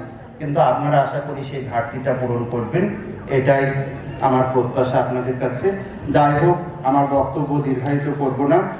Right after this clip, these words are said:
আমার আদর্শ স্বামী বিবেকানন্দের একটা বাণী নয়, ঠিক তার যে মন্ত্র, যেটা আমাদের উজ্জীবিত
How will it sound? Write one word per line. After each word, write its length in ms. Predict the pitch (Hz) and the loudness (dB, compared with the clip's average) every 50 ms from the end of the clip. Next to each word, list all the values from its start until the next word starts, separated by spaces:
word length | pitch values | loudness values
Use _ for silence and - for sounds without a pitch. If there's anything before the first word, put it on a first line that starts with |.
| - - - - - - - | -12 -14 -14 -16 -16 -16 -6
আমার 360 | - 113 127 143 147 151 147 139 | 0 2 4 4 4 6 6 4
আদর্শ 560 | 135 135 135 147 147 151 147 - 160 156 - | 4 4 2 0 -4 -6 -6 -8 -10 -8 -4
স্বামী 260 | 147 135 131 135 135 | -2 -2 -2 -2 -4
বিবেকানন্দের 840 | 131 135 135 135 131 147 139 135 139 139 135 131 143 143 143 143 - - - - - - - - | -4 -4 -4 -4 -4 -4 -2 -2 -2 -2 -2 0 0 0 -2 -2 -6 -10 -12 -14 -16 -16 -12 -2
একটা 560 | - 131 131 131 - 139 135 131 131 131 131 - - - - - - 139 | 0 2 2 2 2 2 4 6 6 4 2 0 -6 -10 -12 -12 -6 0
বাণী 360 | 135 156 156 156 180 190 180 | 2 4 4 6 6 6 6
নয়, 220 | 156 156 156 151 147 - - | 6 4 2 2 0 -2 -2
ঠিক 280 | 170 160 160 160 - - - - | -2 -2 -2 -4 -6 -8 -2 0
তার 260 | 147 139 - 135 131 135 | 2 2 2 0 -2 -2
যে 340 | 156 156 151 151 - - - - - - | -2 0 0 0 -2 -4 -8 -12 -10 -2
মন্ত্র, 540 | - 143 147 151 156 156 151 - 151 143 139 | 2 4 4 4 4 2 0 0 0 0 0
যেটা 260 | 143 143 139 143 143 | 2 0 2 2 2
আমাদের 300 | 135 131 139 139 143 139 | 2 2 2 0 0 0
উজ্জীবিত 520 | 139 135 127 - - 143 135 147 143 147 | 0 -2 -2 0 0 0 2 2 2 0